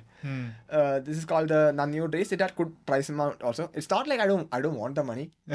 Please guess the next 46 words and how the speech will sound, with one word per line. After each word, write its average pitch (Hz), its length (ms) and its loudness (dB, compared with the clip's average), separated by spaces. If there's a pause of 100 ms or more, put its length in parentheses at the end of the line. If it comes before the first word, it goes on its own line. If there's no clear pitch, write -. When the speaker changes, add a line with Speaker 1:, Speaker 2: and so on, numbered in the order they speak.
Speaker 2:
I 143 80 2
mean, 156 260 -2 (200)
<laughs> 156 220 -6
I 160 140 -2
could 254 180 -6
use 190 180 2
the 190 140 0
money, 175 360 0 (280)
<laughs> 165 320 -8
but 190 140 2
still, 156 200 -2 (320)
I, 185 220 2
I 190 100 2
enjoy 185 320 2
the 185 100 2
win 156 140 2
as 151 100 0
much 151 140 -4
as 147 160 2
I 151 120 4
enjoy 135 260 2
the 143 80 4
money. 117 360 -2
<laughs> 117 60 -14
So 156 280 2 (260)
I, 151 120 4
I 156 200 2
would, 220 160 -4 (260)
I 147 100 4
will 170 140 0
beat 160 200 -4
your 170 100 2
ass 160 160 2
for 160 60 -8
free, 180 200 -6
and 202 100 -2
I'll 165 120 2
beat 147 180 -2
your 139 80 0
ass 127 120 0
for 123 80 -6
money 117 200 -4
also. 113 300 -2 (140)
<laughs> 143 180 -2
Doesn't 165 220 0
matter. 139 240 -4